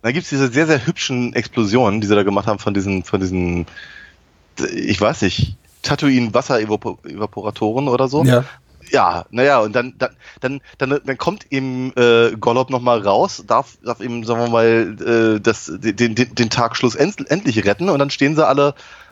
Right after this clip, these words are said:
Speaker 1: alle träumerisch am, am, am, am, am, am Gestade dieses, dieses, dieses Tümpels und sagen, „Na Mensch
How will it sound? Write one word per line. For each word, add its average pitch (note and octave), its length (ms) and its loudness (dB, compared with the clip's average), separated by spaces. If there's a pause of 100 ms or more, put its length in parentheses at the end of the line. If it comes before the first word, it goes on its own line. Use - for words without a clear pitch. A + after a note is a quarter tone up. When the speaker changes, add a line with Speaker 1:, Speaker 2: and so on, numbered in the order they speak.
Speaker 1:
alle C#3+ 380 4
träumerisch D3 640 0
am, C3 160 -4
am, B2+ 140 -2 (160)
am, A#2+ 200 -6
am, A#2+ 280 -4
am, A#2 200 -4
am A#2 140 -2
Gestade C3 540 2
dieses, C3+ 380 -6
dieses, B2+ 280 -6
dieses A#2+ 160 -10
Tümpels F3 560 0 (640)
und B2+ 180 -2
sagen, B2+ 240 2
„Na B2 100 2
Mensch G#2 460 -2